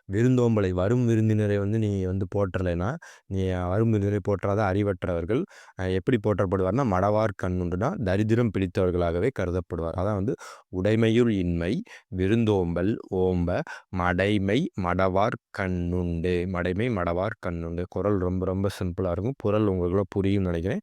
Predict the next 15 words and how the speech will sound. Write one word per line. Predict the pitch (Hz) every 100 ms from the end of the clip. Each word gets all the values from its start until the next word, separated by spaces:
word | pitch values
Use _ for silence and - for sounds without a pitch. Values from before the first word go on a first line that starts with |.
| - - - -
நெக்ஸ்ட் | 92 - -
குறள் | 92 90 87
போலாம். | 85 82 - _ _ _ - - _ 107
"மோப்பக்குழையும் | 127 - 143 - 117 110 120 120
அனிச்சம்." | 95 90 - 92 -
இது | 107 127
ரொம்ப | 120 110 113 104
இம்பார்ட்டன்டான | 92 95 92 104 101 98 98 95
குறள். | 92 90 135 117 92
ஸ்கூல் | 87 123 123
புக்ல | 104 90
வந்து | 90 90 87
கவர் | 85 85
ஆகுது. | 85 82 82
ஓகேவா? | 85 - 85